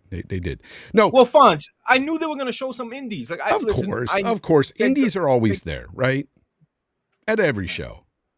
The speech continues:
Speaker 1: But, again, multiplat, I'm sure, you know, that's, that's gonna be out on P C and other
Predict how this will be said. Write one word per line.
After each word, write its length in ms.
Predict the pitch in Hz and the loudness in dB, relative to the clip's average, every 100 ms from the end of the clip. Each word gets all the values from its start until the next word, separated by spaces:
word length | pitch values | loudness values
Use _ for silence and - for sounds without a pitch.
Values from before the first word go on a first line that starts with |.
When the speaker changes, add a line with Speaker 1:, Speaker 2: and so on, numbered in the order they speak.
| - | -2
Speaker 1:
But, 240 | 151 156 _ _ _ _ _ _ _ _ | 0 0 _ _ _ _ _ _ _ _
again, 480 | 123 120 127 90 82 _ _ _ _ - | -4 -2 -2 -4 -12 _ _ _ _ -4
multiplat, 560 | 165 226 175 151 143 - _ _ - | -4 -2 0 2 2 -2 _ _ -4
I'm 140 | 120 | -2
sure, 460 | 107 185 180 147 135 - | 0 0 0 0 -2 -6
you 100 | 120 | -2
know, 200 | 104 101 | 0 0
that's, 320 | 98 110 - | 0 -4 -6
that's 320 | 110 117 - | -10 -10 -12
gonna 240 | - 131 127 | -8 -4 -2
be 160 | 123 | 0
out 180 | 117 113 | 0 0
on 300 | - 107 104 | 0 0 0
P 240 | - 107 101 | -2 -4 -4
C 340 | 104 98 98 | -4 -4 -2
and 140 | 90 | -2
other 340 | 87 95 90 | -4 -2 -2